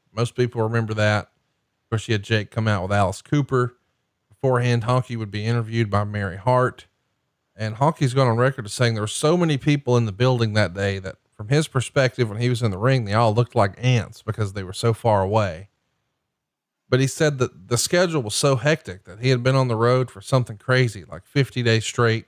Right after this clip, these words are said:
And I'm sure that's in a bit of an exaggeration, but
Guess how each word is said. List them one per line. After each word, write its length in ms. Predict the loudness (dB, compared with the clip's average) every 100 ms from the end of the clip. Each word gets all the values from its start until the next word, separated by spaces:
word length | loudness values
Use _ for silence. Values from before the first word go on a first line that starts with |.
| _
And 80 | -8
I'm 120 | -8
sure 180 | 0 0
that's 200 | 0 -4
in 80 | -4
a 40 |
bit 220 | 0 0
of 100 | 0
an 100 | -10
exaggeration, 880 | -14 -2 0 0 0 0 0 -4 -18 -8
but 180 | -8